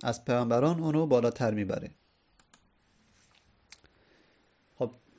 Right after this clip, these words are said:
این بود تعقید لفظی. حالا تعقید معنوی میگه: «و یجب ان یسلم الترکیب من التعقید المعنوی»، و واجبه که کلام یا ترکیب از تعقید معنوی سالم باشه.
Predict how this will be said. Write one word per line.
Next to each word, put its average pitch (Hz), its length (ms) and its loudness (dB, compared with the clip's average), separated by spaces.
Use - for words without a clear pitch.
این 226 200 2
بود 220 260 0
تعقید 180 720 2
لفظی. 113 640 -4
حالا 185 180 0
تعقید 196 440 2
معنوی 147 680 2
میگه: 143 300 2
«و 147 120 4
یجب 185 360 4
ان 147 160 2
یسلم 151 440 0
الترکیب 135 560 -2
من 127 200 0
التعقید 123 580 0
المعنوی»، 113 800 0
و 123 80 2
واجبه 143 500 2
که 190 380 0
کلام 170 580 2
یا 123 160 2
ترکیب 160 760 0
از - 240 -8
تعقید 117 480 -2
معنوی 120 580 0
سالم 120 420 0
باشه. 101 400 -6